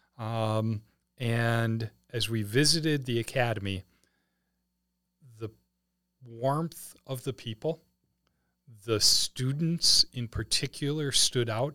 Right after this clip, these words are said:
and seemed different and kinder,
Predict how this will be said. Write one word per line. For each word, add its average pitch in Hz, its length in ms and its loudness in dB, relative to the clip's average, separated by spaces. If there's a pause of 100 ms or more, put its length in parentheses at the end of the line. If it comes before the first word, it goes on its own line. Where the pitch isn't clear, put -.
(120)
and 113 140 -4
seemed 110 240 2
different 117 380 -2 (840)
and 104 280 -8 (200)
kinder, 117 720 -2